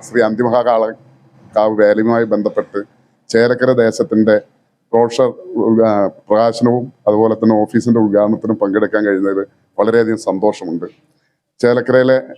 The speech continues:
നമ്മളെപ്പോ, നമുക്കെല്ലാവർക്കും ഒരു വികാരമാണ് ചേലക്കര അന്തിമഹാകാളൻ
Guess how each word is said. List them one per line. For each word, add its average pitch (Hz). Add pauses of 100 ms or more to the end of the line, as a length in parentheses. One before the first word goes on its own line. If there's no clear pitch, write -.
(240)
നമ്മളെപ്പോ, 127 (180)
നമുക്കെല്ലാവർക്കും 127 (140)
ഒരു 120
വികാരമാണ് 120 (240)
ചേലക്കര 104
അന്തിമഹാകാളൻ 101